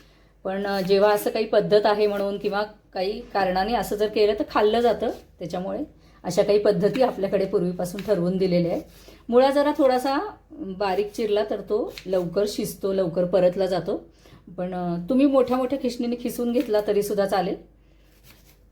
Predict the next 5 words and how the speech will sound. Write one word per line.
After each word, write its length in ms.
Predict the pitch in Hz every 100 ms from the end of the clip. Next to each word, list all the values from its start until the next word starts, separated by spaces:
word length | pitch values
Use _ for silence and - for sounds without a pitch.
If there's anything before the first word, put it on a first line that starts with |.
| _ - - _ -
मुळ्यामध्ये 720 | 202 196 196 202 214 214 214
अशी, 560 | 247 214 - 226 262 - -
असे 200 | 190 214
गुणधर्म 460 | 214 208 208 208
आहेत 140 | 214